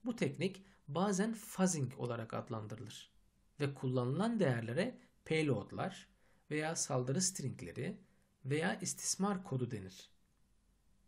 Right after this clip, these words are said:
Payloadlar tam sayılar gibi basit değerler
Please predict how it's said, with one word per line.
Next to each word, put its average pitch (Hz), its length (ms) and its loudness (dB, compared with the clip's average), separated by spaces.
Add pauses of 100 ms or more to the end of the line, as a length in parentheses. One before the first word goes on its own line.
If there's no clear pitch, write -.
(120)
Payloadlar 180 680 2 (360)
tam 220 240 2
sayılar 131 400 2
gibi 117 320 -2
basit - 340 0
değerler 113 340 0